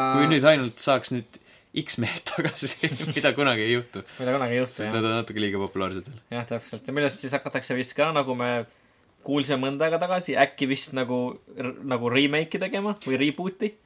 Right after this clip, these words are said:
Speaker 1: Ähm, ma sain aru, et nad tahavad mingit uut sarja teha, nagu
Speaker 2: Jaa.
Speaker 1: New Mutants vist oli.
Speaker 2: Just.
Speaker 1: Sest, sest ma ei tea,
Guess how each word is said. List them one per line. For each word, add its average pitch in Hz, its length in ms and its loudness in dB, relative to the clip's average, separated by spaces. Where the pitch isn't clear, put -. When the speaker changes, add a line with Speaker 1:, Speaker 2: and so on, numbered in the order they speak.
Speaker 1:
Ähm, 131 280 -2
ma 135 80 -6
sain 190 160 2
aru, 220 160 4
et 151 80 -4
nad 147 120 -6
tahavad 151 240 2
mingit 127 260 -6
uut 165 180 -6
sarja 127 320 -2
teha, 90 220 -6
nagu 110 220 -2
Speaker 2:
Jaa. 110 240 -2
Speaker 1:
New 175 200 6
Mutants 214 880 -2
vist 180 260 -6
oli. 180 200 -2
Speaker 2:
Just. 143 400 0
Speaker 1:
Sest, - 260 -12
sest - 220 -8
ma 156 80 -4
ei 165 60 -2
tea, 208 240 4